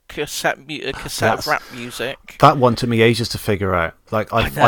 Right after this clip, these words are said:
Speaker 1: know.
Speaker 2: found, I found the cassette recorder, so I knew I had to get a, a cassette. To, I, I thought that was probably what you had to do, but it took me ages to find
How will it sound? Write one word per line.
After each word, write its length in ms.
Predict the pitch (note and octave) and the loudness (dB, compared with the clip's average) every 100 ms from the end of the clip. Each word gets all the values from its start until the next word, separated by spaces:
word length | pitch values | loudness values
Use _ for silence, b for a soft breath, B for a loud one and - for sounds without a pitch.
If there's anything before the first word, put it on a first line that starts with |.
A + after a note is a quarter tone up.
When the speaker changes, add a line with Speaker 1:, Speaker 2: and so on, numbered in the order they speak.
| C3 | 6
Speaker 1:
know. 60 | |
Speaker 2:
found, 280 | - D#3 E3 | 6 6 6
I 80 | C3+ | 4
found 260 | C3+ E3 E3 | 6 6 4
the 40 | |
cassette 280 | D#3 C#3 D#3 | 2 4 4
recorder, 260 | G#2 F#2+ F2+ | 2 -2 2
so 120 | A2 | 4
I 80 | A2+ | 4
knew 200 | A#2+ C3 | 6 6
I 120 | A#2+ | 6
had 160 | A2+ - | 2 -2
to 100 | G#2 | 0
get 200 | G#2+ F#2 | 0 0
a, 320 | F#2+ F#2+ - | -2 -4 -6
a 80 | F2+ | -14
cassette. 540 | - - - A2+ C2 - - | -8 -4 0 0 0 -12 -10
To, 140 | F2+ - | -10 -10
I, 220 | F2+ C#2+ | -10 -8
I 20 | F#2 | -6
thought 200 | A#2 F2+ | -4 -2
that 120 | F#2 | -4
was 80 | - | -2
probably 260 | A2 F#2+ | -4 -2
what 140 | F2+ D#2+ | -4 -4
you 80 | F2+ | -6
had 160 | F2 - | -8 -10
to 80 | |
do, 360 | F2 G2 D#2 E2+ | -6 -4 -4 -6
but 220 | - E2+ - | -4 -2 -2
it 80 | |
took 120 | - G2 | -6 -4
me 100 | A2 | -2
ages 240 | A#2+ - | -2 -2
to 80 | - | -6
find 440 | - G#2 G#2 G2 | 0 2 2 0